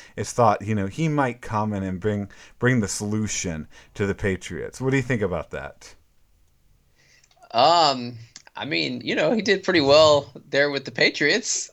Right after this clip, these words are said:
Speaker 2: Uh, <laughs> it helped having maybe the greatest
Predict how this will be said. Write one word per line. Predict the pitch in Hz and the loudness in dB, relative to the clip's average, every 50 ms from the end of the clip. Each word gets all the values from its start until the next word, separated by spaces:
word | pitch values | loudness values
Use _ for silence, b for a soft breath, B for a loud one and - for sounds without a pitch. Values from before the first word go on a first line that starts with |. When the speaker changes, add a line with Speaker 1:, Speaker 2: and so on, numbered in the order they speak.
| _ _ - | _ _ 2
Speaker 2:
Uh, | 160 156 143 139 131 127 123 120 104 - | 6 6 8 6 6 4 2 -4 -8 -2
<laughs> | - 175 - - - - 679 622 605 587 - - | 4 4 4 4 4 0 -6 -10 -12 -12 -8 -8
it | - - - 269 214 - _ _ _ _ _ _ _ _ B B 240 233 B B B B B B B B B B B | -8 -8 -8 -10 -10 -10 _ _ _ _ _ _ _ _ B B -18 -16 B B B B B B B B B B B
helped | 135 156 185 185 156 | 4 6 6 6 6
having | 156 156 156 147 139 135 131 | 4 2 2 2 0 -2 -2
maybe | 135 135 127 127 | -2 -2 -2 -2
the | 120 117 | -4 -4
greatest | 113 120 123 123 123 117 117 - - - - | -2 0 0 0 0 0 -2 -2 -4 -4 -10